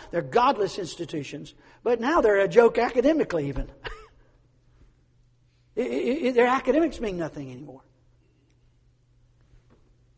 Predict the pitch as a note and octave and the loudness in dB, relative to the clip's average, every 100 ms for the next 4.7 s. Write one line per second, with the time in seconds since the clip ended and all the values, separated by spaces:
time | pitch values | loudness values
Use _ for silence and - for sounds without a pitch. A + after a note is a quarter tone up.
0 | _ _ _ _ _ _ _ _ A3 A3+ | _ _ _ _ _ _ _ _ 4 6
1 | G3 F3 C#3+ - - - - _ _ _ | 6 4 -4 -8 -20 -20 -20 _ _ _
2 | _ _ _ _ _ _ _ _ _ _ | _ _ _ _ _ _ _ _ _ _
3 | _ _ _ _ A3 - - - G#3 G3+ | _ _ _ _ 2 2 2 2 0 -2
4 | - G#3 F3+ E3+ F3 - - | 2 2 2 -4 -10 -12 -18